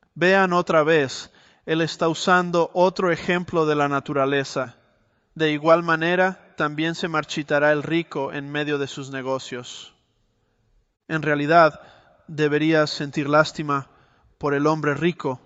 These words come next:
porque él está envuelto en el mundo. Y lo interesante del sistema mundial es que el mundo está desapareciendo. El hombre rico ni siquiera lo entiende.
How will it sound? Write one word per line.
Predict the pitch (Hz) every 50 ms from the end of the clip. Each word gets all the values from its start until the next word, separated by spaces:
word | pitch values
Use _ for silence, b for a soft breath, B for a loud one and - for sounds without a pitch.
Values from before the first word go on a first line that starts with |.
| _ _ _ _ _ _ _
porque | - 156 143 139 - - - 143 139 156 170
él | 180 170 156
está | 139 - - 160
envuelto | 147 147 143 135 147 151 156 151 - 151
en | 143 139
el | 135 135
mundo. | 139 151 156 160 151 135 131 127 - _ _ _ _ _ _ _ _ _ _ _ _ _
Y | - 156 147
lo | 151 151
interesante | 147 143 - 151 139 143 135 - - 175 175 185 180 170 - - 147 135 131 - b b b b b b b
del | - 139 147 147 139
sistema | - - 143 131 - - 170 160 165 165 160
mundial | 156 143 139 139 135 139 143 143 135 131 147 147 - b b b b b b b b
es | b 151 -
que | - - 160
el | 143
mundo | 139 147 151 160 156 147 139 135 131 131 123 _ _ -
está | - 135 - - - 151 143
desapareciendo. | 147 143 - 143 127 - 131 131 131 - - 143 139 131 131 123 123 120 _ _ _ _ _ _ _ _ _ _ _ _ _ _
El | - 151 147
hombre | 160 170 170 165 160 160
rico | 151 156 165 170 - - 151 135 135 - _ _ _ _ _ -
ni | 143 143 135
siquiera | - - 135 - - 143 139 131 131
lo | 131 135
entiende. | 135 131 - 147 139 135 131 123 123 -